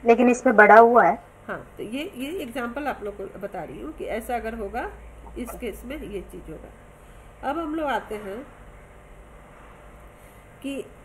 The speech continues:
Speaker 2: यही एरिया दूसरा मैं बना रही हूँ, ठीक है,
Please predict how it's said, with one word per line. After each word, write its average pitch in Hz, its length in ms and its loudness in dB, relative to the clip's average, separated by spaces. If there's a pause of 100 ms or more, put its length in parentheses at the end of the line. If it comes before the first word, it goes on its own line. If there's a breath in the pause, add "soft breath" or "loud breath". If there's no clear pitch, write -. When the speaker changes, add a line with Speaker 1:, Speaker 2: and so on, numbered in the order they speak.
Speaker 2:
यही 269 600 0
एरिया 226 360 -4
दूसरा 208 540 -10
मैं 180 200 -10
बना 185 220 -14
रही - 100 -16
हूँ, 196 160 -18 (440)
ठीक - 100 -20 (1400)
है, - 160 -20